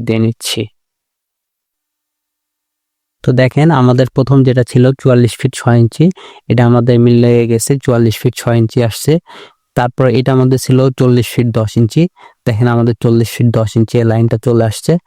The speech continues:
এরপর এই লাইনটা ছিল চুয়াল্লিশ ফিট ছয়, চুয়াল্লিশ ফিট ছয়, এই লাইনটা ছিল একচল্লিশ ফিট চার, একচল্লিশ ফিট চার চা-, চলে আসছে। আর এই আমাদের কর্নার বরাবর এটা ছিল ষাট ফিট সাত ইঞ্চি, এটা আসছে ষাট ফিট সাত ইঞ্চি।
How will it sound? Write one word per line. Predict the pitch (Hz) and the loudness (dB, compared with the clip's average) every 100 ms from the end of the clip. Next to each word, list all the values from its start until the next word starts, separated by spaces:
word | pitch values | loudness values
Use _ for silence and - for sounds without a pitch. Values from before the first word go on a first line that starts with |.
| - - _ _ | -16 -20 _ _
এরপর | - 127 - 131 | -2 -2 0 0
এই | 98 | 2
লাইনটা | 131 131 127 127 | 2 2 0 -2
ছিল | - 131 | -2 -2
চুয়াল্লিশ | 113 127 120 120 - | 0 0 0 0 -2
ফিট | 120 - | -6 -4
ছয়, | 127 135 151 - | -2 0 0 -2
চুয়াল্লিশ | 120 117 117 | 0 0 0
ফিট | - - - | -2 -8 -8
ছয়, | - 123 156 160 - _ _ | -4 -2 0 -4 -14 _ _
এই | 120 | -2
লাইনটা | 123 127 127 | 2 2 0
ছিল | - 127 | 0 0
একচল্লিশ | 117 113 - 123 123 | 0 -2 0 0 0
ফিট | - 131 - | -2 -4 -2
চার, | 120 123 | -4 -2
একচল্লিশ | 143 123 - 127 120 | -4 -6 -2 0 0
ফিট | - 113 - | -2 -8 -2
চার | 113 | -4
চা-, | 113 120 120 | -2 -4 -6
চলে | - 120 113 | -2 0 0
আসছে। | 107 - 165 - - - _ | -2 -4 -4 -4 -18 -20 _
আর | - 117 117 - | -4 -2 -4 -2
এই | 127 123 123 | 0 2 2
আমাদের | 113 117 127 - | 2 0 0 0
কর্নার | 120 113 123 | 0 0 0
বরাবর | 120 120 120 123 | 0 0 0 0
এটা | 120 127 | 0 0
ছিল | 123 127 127 160 - - - | -2 0 0 0 -4 -18 -18
ষাট | - - 113 - | -10 -6 -8 -6
ফিট | 127 - | -6 -4
সাত | - 117 - | -4 -2 0
ইঞ্চি, | 120 - 170 160 | 0 0 0 0
এটা | 123 117 | 0 0
আসছে | 113 - 123 | -2 -2 -4
ষাট | - 117 110 | -2 -6 -6
ফিট | - 123 | -10 -10
সাত | - 120 - | -6 -6 -2
ইঞ্চি। | 123 120 | -2 0